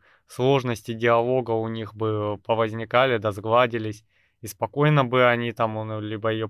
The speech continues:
послал к выжившим на разведку, либо ещё чего-нибудь, либо сами потом съездили, да, и спокойно бы жил чувак дальше.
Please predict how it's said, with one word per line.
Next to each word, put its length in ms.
послал 380
к 80
выжившим 680
на 160
разведку, 680
либо 280
ещё 380
чего-нибудь, 600
либо 220
сами 340
потом 360
съездили, 580
да, 260
и 80
спокойно 500
бы 160
жил 200
чувак 360
дальше. 400